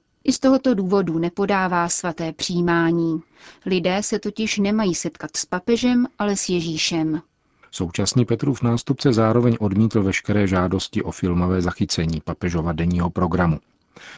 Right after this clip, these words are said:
Speaker 2: V minulosti se takové filmy natáčely,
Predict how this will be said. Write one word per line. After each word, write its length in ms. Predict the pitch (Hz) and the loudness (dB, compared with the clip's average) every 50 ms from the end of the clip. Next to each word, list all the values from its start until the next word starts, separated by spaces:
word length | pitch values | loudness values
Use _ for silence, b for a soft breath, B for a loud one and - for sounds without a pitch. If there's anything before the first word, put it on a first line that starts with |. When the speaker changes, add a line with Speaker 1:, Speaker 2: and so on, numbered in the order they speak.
| B B | B B
Speaker 2:
V 80 | 101 95 | 0 2
minulosti 560 | 104 101 104 104 104 101 - - - 113 107 | 4 6 6 6 6 4 2 0 0 0 2
se 160 | - - 92 | 2 0 -4
takové 360 | - 87 - - 85 85 85 | -4 -6 -6 -4 -4 -4 -4
filmy 300 | - - 92 82 82 85 | -2 -2 -2 0 0 0
natáčely, 640 | 85 87 - - 95 95 92 - - 92 82 82 | 0 0 -2 0 0 0 0 0 -2 -2 -2 -4